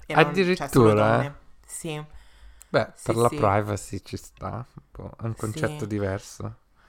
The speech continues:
Speaker 1: Ma sai cosa? Perché quando fai le treccine, hai presente che c'hai la pe-, il pezzo, ovviamente uso le extensions,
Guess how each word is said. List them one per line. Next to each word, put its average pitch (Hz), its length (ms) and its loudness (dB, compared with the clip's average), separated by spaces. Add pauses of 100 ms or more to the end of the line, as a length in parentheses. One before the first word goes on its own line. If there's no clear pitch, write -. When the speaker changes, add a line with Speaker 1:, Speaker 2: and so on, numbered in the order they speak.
(140)
Speaker 1:
Ma 208 180 0
sai 269 180 -2
cosa? 190 240 -4
Perché 175 260 -6
quando 214 280 2
fai 220 220 4
le 180 140 0
treccine, 175 540 -4
hai 156 80 -4
presente 185 320 -6
che 151 120 -8
c'hai 160 280 -4
la 165 140 0
pe-, 185 240 -4
il 185 160 -6
pezzo, 202 600 -4
ovviamente 180 400 -4
uso 165 240 -4
le 170 100 -4
extensions, 170 1000 -8